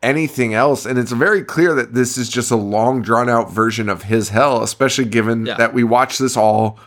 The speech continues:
Speaker 1: already play out in five. And so now we're like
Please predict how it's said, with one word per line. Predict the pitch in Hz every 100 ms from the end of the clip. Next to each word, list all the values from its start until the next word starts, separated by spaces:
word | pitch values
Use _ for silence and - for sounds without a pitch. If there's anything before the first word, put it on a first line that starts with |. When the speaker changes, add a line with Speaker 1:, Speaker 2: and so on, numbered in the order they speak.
| - _ _ _
Speaker 1:
already | 110 110 143 160 127 120 110 - _ _ _ -
play | 127 117
out | 107
in | 98
five. | 92 95 - - - _ - _ _ _ -
And | 123
so | - 123
now | 120 120
we're | 120
like | 113 110 110